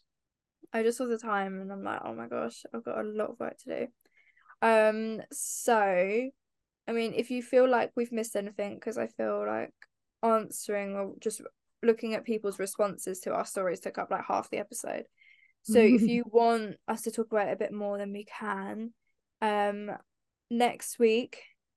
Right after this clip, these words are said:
Speaker 1: is actually gonna be one of our first solo episodes. So I'm gonna be doing a solo episode. So Georgia won't be with me next week. So you're gonna miss Georgia next week. Um, and in case you weren't aware, October is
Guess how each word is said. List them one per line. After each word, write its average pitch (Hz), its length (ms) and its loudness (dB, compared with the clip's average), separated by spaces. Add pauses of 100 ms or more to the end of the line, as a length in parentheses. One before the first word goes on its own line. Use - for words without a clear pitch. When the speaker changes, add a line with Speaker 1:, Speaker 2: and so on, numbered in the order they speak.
(120)
Speaker 1:
is 233 220 4
actually - 360 0
gonna 220 160 2
be 208 140 0
one 202 120 -2
of 202 100 -6
our 214 120 -6
first 208 400 -8
solo 202 280 0
episodes. 208 920 -4 (300)
So - 120 -6
I'm 214 140 2
gonna 226 120 0
be 233 80 4
doing 208 180 2
a 208 40 -8
solo 202 280 -4
episode. 110 640 -4
So 107 560 -2
Georgia 214 240 -6
won't 208 140 -10
be 214 60 -6
with 208 200 -10
me 208 80 -12
next - 260 -16
week. 113 180 -8
So - 120 -10
you're - 80 -4
gonna 214 120 -6
miss - 180 -12
Georgia - 280 -8
next - 260 -16
week. 240 220 -8 (760)
Um, 202 720 0 (300)
and 220 760 -2 (840)
in 247 100 -12
case 247 280 -6
you 240 100 0
weren't 233 260 -2
aware, 220 460 0
October 226 840 0 (160)
is 226 220 -2